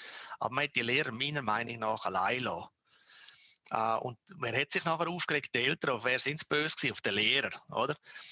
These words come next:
Und jetzt nach dem Lockdown, finde ich, finde ich wirklich, hat man's verpasst, um jetzt die Schulen aus-, auszustatten und vor allem die Lehrer, äh, quasi, äh, äh,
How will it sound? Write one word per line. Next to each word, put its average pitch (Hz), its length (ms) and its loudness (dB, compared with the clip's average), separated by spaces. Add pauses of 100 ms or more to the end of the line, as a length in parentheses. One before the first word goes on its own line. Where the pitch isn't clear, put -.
(280)
Und 139 160 -2
jetzt 165 300 0
nach 165 200 4
dem 196 120 0
Lockdown, 160 680 2 (100)
finde 135 380 0
ich, 123 280 -2
finde 139 360 -2
ich 123 60 0
wirklich, 151 340 0
hat 143 200 0
man's - 180 -2
verpasst, - 920 -2 (1120)
um 139 180 2
jetzt - 220 -4
die 120 100 2
Schulen 156 580 4 (800)
aus-, 175 520 -2 (260)
auszustatten 185 1200 0 (440)
und 147 260 -4
vor 131 180 0
allem 139 380 2
die 123 120 0
Lehrer, 120 720 0
äh, 120 80 -6
quasi, 120 560 0
äh, 104 280 2
äh, - 880 -12